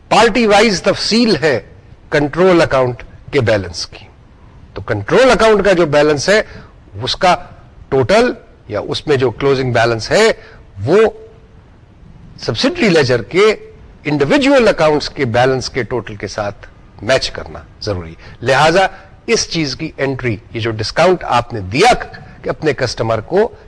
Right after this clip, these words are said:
جس کسٹمر کو دیا، اس کا اکاؤنٹ جو سبسیڈیری لیجر میں، ذیلی لیجر کے اندر جو آپ نے اکاؤنٹ کھولا ہوا ہے،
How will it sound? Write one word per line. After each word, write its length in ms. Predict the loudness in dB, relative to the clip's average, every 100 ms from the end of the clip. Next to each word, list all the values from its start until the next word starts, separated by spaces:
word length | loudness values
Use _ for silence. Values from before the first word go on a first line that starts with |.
| -4
جس 240 | -2 0
کسٹمر 400 | -2 -4 -4 -4
کو 120 | -2
دیا، 380 | -4 0 2 2 0 -12 -18 -6
اس 180 | -4
کا 160 | -2 -2 -4 -10 -20 -10
اکاؤنٹ 400 | -2 2 2 2
جو 140 | -2
سبسیڈیری 680 | -4 -6 -2 0 2 2 2
لیجر 320 | 0 0 -2
میں، 120 | -4
ذیلی 360 | -4 0 2 4
لیجر 300 | 2 2 0
کے 140 | 0
اندر 240 | -2 -2 -2
جو 180 | -2 -2
آپ 260 | -2 -2
نے 60 | -4
اکاؤنٹ 340 | -2 0 -2 -4
کھولا 280 | -8 -2 -2
ہوا 300 | -4 -6 0
ہے، 200 | 0